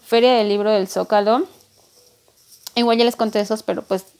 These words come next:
los quería tener todos juntos. Conseguí varias cosas muy chidas. Conseguí Sirena Selena vestida de pena de May-, Mayra Santos Febres.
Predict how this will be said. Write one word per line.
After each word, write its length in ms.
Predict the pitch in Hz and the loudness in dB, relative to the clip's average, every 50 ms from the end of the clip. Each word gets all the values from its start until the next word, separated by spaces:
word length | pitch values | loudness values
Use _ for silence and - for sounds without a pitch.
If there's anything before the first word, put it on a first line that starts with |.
| - - | -18 -12
los 180 | 247 202 190 - | -10 -10 -10 -8
quería 220 | - 190 185 175 | -6 -6 -6 -6
tener 260 | - - 185 185 190 | -6 -8 -12 -10 -8
todos 360 | - 185 180 - - - - - _ | -6 -6 -6 -8 -10 -14 -20 -20 _
juntos. 480 | - - 226 208 208 220 226 311 311 - _ - - - - - - - - - - - | -12 -10 -8 -8 -6 -4 -6 -6 -6 -8 _ -20 -20 -20 -20 -20 -20 -20 -20 -12 -6 -4
Conseguí 440 | 254 247 240 - 247 233 233 247 | -2 -2 -2 -2 -2 -2 0 2
varias 320 | 247 254 262 269 269 262 - | 2 2 2 2 0 -2 -4
cosas 440 | - - 254 220 226 214 214 - _ - | -6 -6 -4 -4 -4 -6 -6 -8 _ -14
muy 240 | - 214 214 208 208 | -10 -8 -8 -8 -10
chidas. 540 | 208 - - - 214 202 202 208 233 - - | -10 -12 -8 -6 -4 -4 -2 -2 -2 -4 -6
Conseguí 640 | - 208 202 202 - 196 196 202 202 202 202 - - _ - | -8 -12 -12 -10 -10 -8 -8 -8 -8 -8 -8 -10 -14 _ -10
Sirena 400 | - - 214 202 202 214 214 233 | -4 -4 -2 -2 -2 -4 -4 -4
Selena 380 | 247 247 202 190 196 196 202 | -4 -2 -2 -2 -4 -4 -6
vestida 320 | 196 202 196 - 196 190 185 | -8 -8 -6 -6 -6 -4 -4
de 100 | - - | -6 -8
pena 380 | - - 214 208 208 220 226 | -8 -8 -8 -6 -6 -6 -4
de 100 | 226 214 | -4 -4
May-, 340 | 202 190 190 190 190 180 - | -4 -4 -4 -4 -4 -6 -6
Mayra 260 | - 214 214 208 214 | -6 -4 -2 -2 -2
Santos 420 | 214 - 220 208 208 - 208 202 - | -2 -2 -4 -4 -4 -4 -10 -10 -8
Febres. 480 | - 196 190 196 214 240 311 - - | -6 -4 -2 0 0 0 0 -2 -6